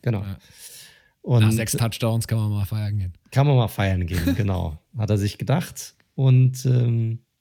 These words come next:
Speaker 1: ja, wird jetzt nicht released wie Dwayne Haskins. Ich glaub, dafür ist er halt einfach zu wichtig.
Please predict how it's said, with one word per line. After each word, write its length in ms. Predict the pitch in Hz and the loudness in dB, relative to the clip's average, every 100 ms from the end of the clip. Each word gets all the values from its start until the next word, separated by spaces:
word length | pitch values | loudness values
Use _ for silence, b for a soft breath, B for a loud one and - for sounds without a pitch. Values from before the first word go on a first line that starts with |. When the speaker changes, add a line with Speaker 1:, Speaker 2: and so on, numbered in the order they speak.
| _ _ _ _ - | _ _ _ _ -4
Speaker 1:
ja, 340 | 90 82 90 | -2 -2 -2
wird 160 | 127 107 | 0 2
jetzt 160 | 117 | 4
nicht 180 | 127 - | 4 2
released 360 | 117 117 120 - | 2 2 0 0
wie 80 | 113 | 0
Dwayne 280 | 107 104 | 2 4
Haskins. 420 | 98 113 - 117 - | 2 2 0 -2 -4
Ich 60 | |
glaub, 160 | - 95 | -4 -2
dafür 240 | 95 95 | 0 0
ist 100 | 104 | 0
er 100 | 110 | 2
halt 120 | 113 | 0
einfach 240 | - 95 92 | 0 -2 -2
zu 180 | - 135 | -2 -2
wichtig. 400 | 131 139 131 | 0 2 0